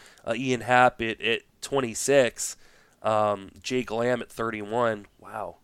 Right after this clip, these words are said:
Candelario at thirty-three. Yeah, third base is pretty deep as well. So, um, I, I'm not gonna worry if, if unless I get one of those top five guys, I'm gonna wait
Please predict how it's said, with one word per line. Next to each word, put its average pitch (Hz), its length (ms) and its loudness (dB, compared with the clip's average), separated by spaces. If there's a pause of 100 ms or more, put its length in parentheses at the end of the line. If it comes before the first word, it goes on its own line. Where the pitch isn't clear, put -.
(500)
Candelario 113 580 0
at 92 60 -8
thirty-three. 110 380 -4
Yeah, 113 160 4
third 113 260 -4
base 113 220 -4
is 104 80 -12
pretty 107 200 -8
deep 104 240 -10
as 92 100 -14
well. 104 220 2
So, 107 320 0 (480)
um, 104 440 0 (340)
I, 127 180 4
I'm 139 300 6
not 175 240 10
gonna 180 160 4
worry 127 640 4
if, - 240 -8
if 131 260 -2 (600)
unless 147 420 8
I 190 80 8
get 151 240 6
one 151 100 -4
of 151 40 0
those 143 180 4
top 147 220 8
five 139 240 8
guys, 135 340 8
I'm 131 120 2
gonna 165 120 6
wait 131 240 6